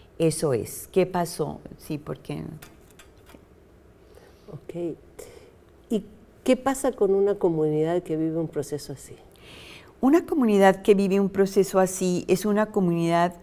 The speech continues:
Speaker 1: que, eh, que al no encontrar justicia se va,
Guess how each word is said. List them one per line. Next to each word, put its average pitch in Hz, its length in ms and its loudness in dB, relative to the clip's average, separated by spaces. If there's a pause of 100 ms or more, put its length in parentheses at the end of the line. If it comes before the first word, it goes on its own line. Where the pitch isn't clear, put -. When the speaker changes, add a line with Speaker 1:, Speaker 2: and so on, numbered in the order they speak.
Speaker 1:
que, 185 400 2
eh, 156 480 0 (1080)
que - 80 4
al 175 140 8
no 208 80 4
encontrar 240 400 0
justicia 185 800 -2
se 175 240 0
va, 165 220 4